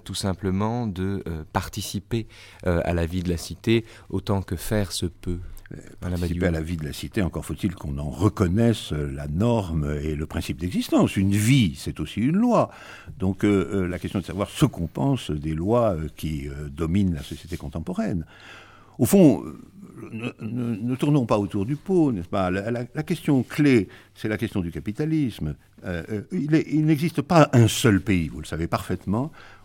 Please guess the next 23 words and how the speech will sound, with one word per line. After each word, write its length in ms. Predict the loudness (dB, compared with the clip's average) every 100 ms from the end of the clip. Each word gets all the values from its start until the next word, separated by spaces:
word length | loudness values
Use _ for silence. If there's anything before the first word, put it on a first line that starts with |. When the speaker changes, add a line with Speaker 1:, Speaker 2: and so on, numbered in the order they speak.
| -4
Speaker 2:
où, 300 | 2 2 2 2
euh, 600 | 0 0 -2 -4 -4 -2
l'existence 640 | -2 -2 -2 2 4 4 2
d'une 460 | -2 -2 -4 -4
démocratie 460 | -4 -4 -4 -6 -6
parlementaire 600 | -4 -4 -4 -4 -2 0
n'est 120 | 0
pas 140 | -2 -4
pour 160 | -4
condition 440 | -6 -4 -2 -2 -2
un 80 |
certain 340 | -2 -8 -8 -6
seuil 240 | 0 2
de 100 | 2
développement 480 | -2 -4 -6 -4 -2
et 60 | -2
d'implantation 540 | -4 -6 -8 -8 -6
du 80 | -8
capitalisme 560 | -8 -10 -8 -8 -8 -8
lui-même. 360 | -8 -10 -14 -20 -20 -20 -20 -20 -20
Je 100 | -14
tiens 140 | -4 2
donc, 240 | 2